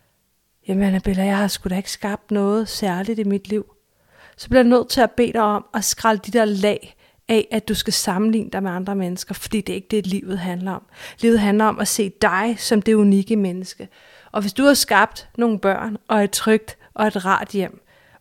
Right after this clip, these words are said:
og en middelmådig karriere, og nogle rigtig gode, dejlige venskaber,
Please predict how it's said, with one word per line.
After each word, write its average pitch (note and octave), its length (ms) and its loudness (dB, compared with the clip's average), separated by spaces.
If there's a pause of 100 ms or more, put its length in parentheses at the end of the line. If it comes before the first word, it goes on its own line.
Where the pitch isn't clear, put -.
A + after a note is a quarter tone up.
og A3 200 6
en G3+ 160 2 (300)
middelmådig A3+ 760 4
karriere, F#3+ 680 -2 (840)
og G#3 400 4 (400)
nogle A3+ 240 2
rigtig A3+ 360 0
gode, A3+ 360 2
dejlige G#3 420 0
venskaber, - 600 -4